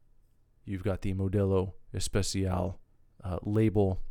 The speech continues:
It is in a sort of navy blue, uh, with, uh, gold relief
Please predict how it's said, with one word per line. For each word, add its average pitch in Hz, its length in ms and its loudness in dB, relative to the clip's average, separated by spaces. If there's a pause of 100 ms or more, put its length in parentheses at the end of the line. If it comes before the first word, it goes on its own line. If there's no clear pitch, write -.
(680)
It 95 100 -2
is 92 320 -2
in 90 360 -4 (840)
a 92 180 -4
sort 98 260 4
of 92 140 0
navy 107 500 4
blue, 120 680 8 (1120)
uh, 87 440 -6
with, 90 340 0
uh, 85 380 -2 (120)
gold 127 380 8
relief 104 760 0